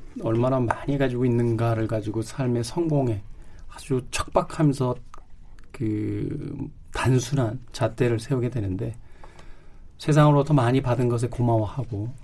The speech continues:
그래도 그 조금쯤은 돌려주었으니 그걸로 또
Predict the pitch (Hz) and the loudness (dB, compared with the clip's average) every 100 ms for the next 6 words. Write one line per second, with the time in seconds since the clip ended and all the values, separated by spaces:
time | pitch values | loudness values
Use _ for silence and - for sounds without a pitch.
0 | - - 135 123 131 202 180 190 180 160 | -14 -4 -2 -2 0 4 6 6 4 2
1 | 165 160 160 160 143 - - - - - | 4 6 6 6 4 -4 -16 -18 -12 2
2 | 127 131 135 127 117 113 - 117 120 139 | 6 8 8 6 4 2 0 2 4 4
3 | 123 - 117 117 113 - 113 107 | 0 0 2 2 0 -2 0 0